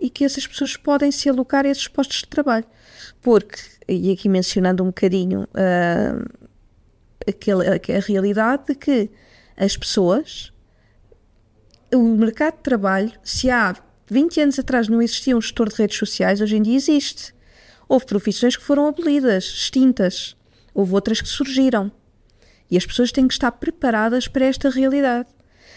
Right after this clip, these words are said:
Não vale a pena dizermos, "Ah, porque a inteligência artificial vai roubar postos de trabalho." Vai também funcionar na perspectiva de dar novos postos de trabalho. E, ah, é uma realidade que já não conseguimos voltar atrás.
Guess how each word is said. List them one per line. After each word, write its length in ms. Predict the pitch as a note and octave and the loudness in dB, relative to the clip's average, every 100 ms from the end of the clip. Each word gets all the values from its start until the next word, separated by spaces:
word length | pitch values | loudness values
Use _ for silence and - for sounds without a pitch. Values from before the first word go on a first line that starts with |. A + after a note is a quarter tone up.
| - | -2
Não 120 | A#3 | 0
vale 200 | B3 D4 | 2 2
a 40 | D4+ | 2
pena 240 | C#4+ C#4 | 2 2
dizermos, 580 | C4 B3 A#3 G#3 G3 - | 2 0 2 0 0 -2
"Ah, 200 | - D4+ | 0 0
porque 420 | - A#3+ A3+ - A#3+ | 0 0 0 0 2
a 140 | A#3+ | 4
inteligência 480 | A#3 A#3+ A#3 A#3 B3 | 2 2 0 2 0
artificial 520 | A#3 A#3 - C4 C4 | -2 -6 0 0 2
vai 140 | A#3+ | 0
roubar 320 | A#3+ A#3 A#3 B3 | 0 0 -2 -2
postos 300 | A#3 - - | -4 -4 -10
de 80 | |
trabalho." 440 | - G#3+ F#3 E3+ G#3 _ _ _ _ | -2 0 2 0 -2 _ _ _ _
Vai 180 | - B3 | -4 -4
também 400 | B3 C4 B3 C#4 | 0 2 2 0
funcionar 800 | C#4 - C#4+ C#4 - B3+ C4 C#4+ | -4 -4 -2 -2 0 2 2 2
na 140 | C#4 C4+ | 0 0
perspectiva 520 | - B3+ B3 C#4+ C#4+ | -2 -4 0 -2 0
de 100 | B3 | 0
dar 260 | C4+ C#4+ | 0 0
novos 200 | C#4+ C#4 | -2 -4
postos 360 | - C4+ - - | -4 -4 -4 -10
de 60 | - | -2
trabalho. 420 | C#4 B3 A3+ A3 _ _ _ - - _ - | 0 0 0 -4 _ _ _ -20 -20 _ 2
E, 380 | D4 C4 F#3+ - | 4 4 0 -4
ah, 320 | F#3+ F#3 F#3 - | -2 0 0 0
é 80 | C4+ | 2
uma 140 | C#4 | 2
realidade 440 | B3+ C4 A#3 B3+ C4 | 2 0 2 0 -2
que 80 | - | -2
já 120 | C#4+ | 0
não 100 | D4 | 0
conseguimos 420 | D4 - C#4+ C#4 | -2 -2 0 2
voltar 320 | C#4 C4+ C#4 | 0 0 0
atrás. 540 | D4 A3+ G3+ G#3 - | 0 0 -2 -4 -12